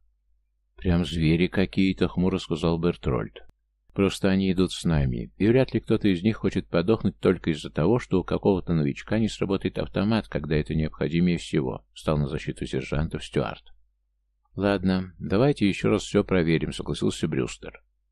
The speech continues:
«Пожрать бы», — потянул Кастер Мешко, разбирая свой спрут. «Ага, чтобы пуля в брюхо попала, и ты сразу подох». «Макс, ты в последнее время какой-то не такой», —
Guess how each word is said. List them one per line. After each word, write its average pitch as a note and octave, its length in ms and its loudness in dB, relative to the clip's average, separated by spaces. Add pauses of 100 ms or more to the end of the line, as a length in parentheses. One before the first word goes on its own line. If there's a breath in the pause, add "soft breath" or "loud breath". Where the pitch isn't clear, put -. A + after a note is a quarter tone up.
(180)
«Пожрать G2 500 0
бы», — B1 200 -6
потянул D2+ 360 -2
Кастер C#2+ 340 -2
Мешко, C#2 480 0
разбирая E2+ 480 0
свой D#2 240 0
спрут. A#1+ 320 -6 (560)
«Ага, D#2 460 -2 (120)
чтобы G#2 360 4
пуля F#2 320 4
в E2+ 40 0
брюхо E2+ 280 0
попала, B2 420 2
и A2+ 100 4
ты F2 120 -4
сразу F#2 320 -2
подох». - 480 0 (640)
«Макс, - 460 -4 (260)
ты F#2+ 160 4
в - 40 -4
последнее D3+ 440 0
время C#3+ 240 0
какой-то C#3 400 0
не C#3+ 120 -2
такой», — G#2 520 0